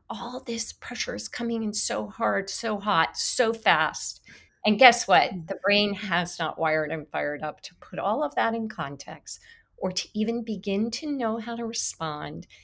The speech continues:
Speaker 1: in healthy emotional ways, including how to ask for help.
Speaker 2: I'm, like,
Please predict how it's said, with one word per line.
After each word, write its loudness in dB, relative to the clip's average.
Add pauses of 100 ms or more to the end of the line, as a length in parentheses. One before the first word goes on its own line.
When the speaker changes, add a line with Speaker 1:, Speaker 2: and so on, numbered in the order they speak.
(180)
Speaker 1:
in -4
healthy -2
emotional -4
ways, -4 (340)
including -2 (420)
how -4
to -2
ask -2
for -10
help. -12 (2250)
Speaker 2:
I'm, 8
like, 6